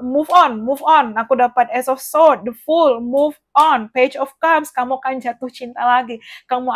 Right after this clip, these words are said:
akan jatuh hati dan which is ini akan membawa ke hubungan yang lebih serius, long term relationship,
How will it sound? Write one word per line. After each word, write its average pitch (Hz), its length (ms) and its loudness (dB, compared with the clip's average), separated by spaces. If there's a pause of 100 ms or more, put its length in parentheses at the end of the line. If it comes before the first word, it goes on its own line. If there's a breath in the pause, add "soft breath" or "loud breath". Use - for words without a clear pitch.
akan 240 160 -4
jatuh 226 240 -8
hati 220 320 -4
dan 220 240 -6
which 247 160 -6
is 285 160 -6
ini 254 240 -10
akan 226 400 -10
membawa 220 320 -4
ke 226 160 -16
hubungan 220 480 -8
yang 214 240 -10 (400 loud breath)
lebih 233 320 -2
serius, 226 480 -8 (160)
long 247 400 0
term 285 240 -6
relationship, 247 640 -6